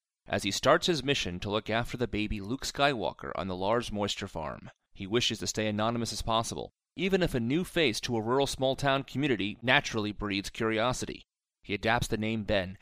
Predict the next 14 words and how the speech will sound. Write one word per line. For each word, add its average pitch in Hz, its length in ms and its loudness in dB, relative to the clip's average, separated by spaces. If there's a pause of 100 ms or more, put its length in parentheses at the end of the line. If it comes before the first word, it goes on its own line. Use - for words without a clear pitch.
and 110 140 -4
tries 143 360 4
only 185 220 0
to 202 120 -4
deal 127 280 2
with 110 120 -4
locals 104 500 -2
in 110 80 -4
the 104 60 -4
nearby 120 360 2
town 98 460 -4 (180)
when 101 300 -4
absolutely 123 800 0
necessary. 147 720 -2